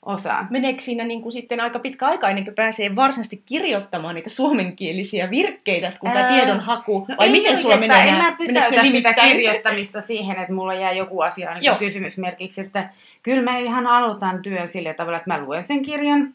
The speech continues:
Speaker 2: Joo.
Speaker 1: ja sitten minä otan ensimmäisen sivun ja rupean kääntämään
Speaker 2: Aivan.
Speaker 1: siitä ensimmäisestä,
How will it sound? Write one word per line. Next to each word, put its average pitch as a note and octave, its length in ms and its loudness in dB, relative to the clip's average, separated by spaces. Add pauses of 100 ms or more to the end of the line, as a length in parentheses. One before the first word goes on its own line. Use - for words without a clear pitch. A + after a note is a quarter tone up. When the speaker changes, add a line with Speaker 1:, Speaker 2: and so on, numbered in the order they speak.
Speaker 2:
Joo. A#3 260 0
Speaker 1:
ja C4 60 -8
sitten C4+ 300 -4
minä C4 220 2
otan C4 200 -2
ensimmäisen B3+ 500 -4
sivun B3 240 -4
ja A#3+ 80 2
rupean A#3+ 300 -4
kääntämään G#3+ 400 2
Speaker 2:
Aivan. F#3 180 2
Speaker 1:
siitä - 140 -10 (380)
ensimmäisestä, E3 840 -6